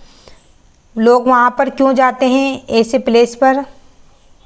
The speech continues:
तो बच्चों इसका आंसर यहाँ से कर दीजिएगा,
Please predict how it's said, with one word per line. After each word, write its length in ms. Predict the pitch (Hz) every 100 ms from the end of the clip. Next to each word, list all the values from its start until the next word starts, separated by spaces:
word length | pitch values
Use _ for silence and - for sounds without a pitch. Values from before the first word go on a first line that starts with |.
| - - - - - - - - - _ _ - _ _ - _ _ - - - - -
तो 60 |
बच्चों 240 | 226 220 262
इसका 220 | 254 269
आंसर 300 | 247 240 254
यहाँ 260 | 233 226
से 120 | 220 254
कर 160 | 254
दीजिएगा, 460 | 233 240 254 262